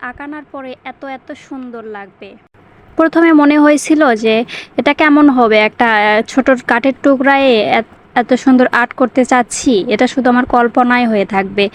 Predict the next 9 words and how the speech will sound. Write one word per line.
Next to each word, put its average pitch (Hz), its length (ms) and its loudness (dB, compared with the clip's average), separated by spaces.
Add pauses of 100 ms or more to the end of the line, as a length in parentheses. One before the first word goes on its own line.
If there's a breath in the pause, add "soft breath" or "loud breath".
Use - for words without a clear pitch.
(300 loud breath)
এত 240 180 2
সুন্দর 269 460 4
হবে 208 260 0
না। 190 140 -2 (320 loud breath)
তবে 269 400 2
আমি 233 300 0
আর্ট 240 260 0
করার 285 300 2
পরে 277 300 2